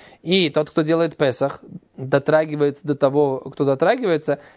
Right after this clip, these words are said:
не на семь дней они выходят из игры, а только до вечера. И назир не ломает свой расчёт, свой отсчёт дней. А зло в ямрис дурайс. Если ты хочешь сказать, что это понятие, оно по Торе. Маишно,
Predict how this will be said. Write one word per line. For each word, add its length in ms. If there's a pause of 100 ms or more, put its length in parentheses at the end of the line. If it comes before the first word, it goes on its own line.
(120)
не 220
на 120
семь 240
дней 300
они 360 (100)
выходят 480
из 160
игры, 260
а 80
только 280
до 120
вечера. 360 (640)
И 400
назир 400
не 180
ломает 460
свой 160
расчёт, 560
свой 420
отсчёт 400
дней. 280 (640)
А 100
зло 400 (680)
в 80
ямрис 440
дурайс. 360
Если 100
ты 60
хочешь 160
сказать, 160
что 80
это 100
понятие, 460
оно 160
по 160
Торе. 340 (720)
Маишно, 600